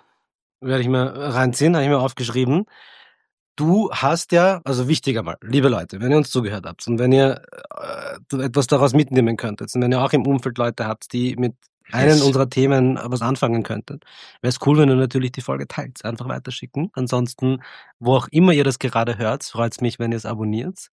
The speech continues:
Speaker 1: Auf jeden Fall gibt es zwei Instagram-Seiten, denen ihr folgen müsst. Eine ist
Speaker 2: Ich bin Plus.
Speaker 1: Ich bin Plus,
Speaker 2: Ich
Speaker 1: heißt
Speaker 2: bin
Speaker 1: eine
Speaker 2: Plus,
Speaker 1: in
Speaker 2: ja,
Speaker 1: einem
Speaker 2: genau.
Speaker 1: geschrieben. Und dann gibt's aber noch deine.
Speaker 2: Ja, genau.
Speaker 1: Die
Speaker 2: Marco Plus Brinner.
Speaker 1: Marco Plus Brinner,
Speaker 2: Mhm.
Speaker 1: die ihr folgen müsst. Also Motags Podcast bitte auch.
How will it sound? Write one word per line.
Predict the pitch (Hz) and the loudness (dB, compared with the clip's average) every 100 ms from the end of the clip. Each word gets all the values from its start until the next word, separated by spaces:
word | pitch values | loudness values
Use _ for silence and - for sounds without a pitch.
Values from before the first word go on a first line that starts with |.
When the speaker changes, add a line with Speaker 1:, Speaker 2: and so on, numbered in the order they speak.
| _ - - | _ -20 -8
Speaker 1:
Auf | 120 110 | -4 4
jeden | 160 170 | 4 6
Fall | 160 120 95 - - | 4 2 0 -4 -4
gibt | 143 123 - | -4 -4 -8
es | 101 - - | -8 -10 -14
zwei | - 123 123 131 | -4 2 4 4
Instagram-Seiten, | 143 147 - 120 107 107 98 - | 2 0 0 0 0 -2 -2 -2
denen | 95 92 87 | -4 -4 -6
ihr | |
folgen | - 87 90 | -6 -8 -4
müsst. | 104 156 - | -4 -6 -6
Eine | 104 110 113 110 | -2 0 0 0
ist | - | -2
Speaker 2:
Ich | 147 151 | -2 0
bin | 156 | 0
Plus. | 139 143 185 - | 0 -2 -2 -4
Speaker 1:
Ich | 165 | -2
bin | - 180 | 2 2
Plus, | 170 208 - | 2 0 0
Speaker 2:
Ich | |
Speaker 1:
heißt | 143 | 0
Speaker 2:
bin | 131 | 2
Speaker 1:
eine | 135 160 | 0 0
Speaker 2:
Plus, | 156 | 0
Speaker 1:
in | |
Speaker 2:
ja, | 131 | 0
Speaker 1:
einem | 131 | 0
Speaker 2:
genau. | 110 | -2
Speaker 1:
geschrieben. | 135 170 | -4 -2
Und | 151 156 160 | 2 4 4
dann | 156 | 0
gibt's | - | 0
aber | 156 160 | 0 2
noch | 151 | 2
deine. | 127 110 95 _ | -2 -2 -8 _
Speaker 2:
Ja, | 131 | 0
genau. | 120 95 82 _ - | 0 0 -6 _ -6
Speaker 1:
Die | 127 127 | -2 0
Speaker 2:
Marco | 120 120 113 | 2 0 -2
Plus | 117 | -4
Brinner. | - 101 87 _ - | -4 -8 -8 _ -6
Speaker 1:
Marco | 120 - | -4 -4
Plus | 117 120 117 | -4 -4 -4
Brinner, | - 113 127 190 _ - | -6 -2 0 -2 _ -10
Speaker 2:
Mhm. | 117 135 165 - | -6 -6 -8 -12
Speaker 1:
die | 123 123 | -6 -2
ihr | 127 | -2
folgen | 123 127 | 0 0
müsst. | 156 160 | 0 2
Also | 151 | 2
Motags | 151 147 156 - | 4 4 0 0
Podcast | 139 - 131 | -2 -2 -4
bitte | - 120 | -4 -4
auch. | 120 | -4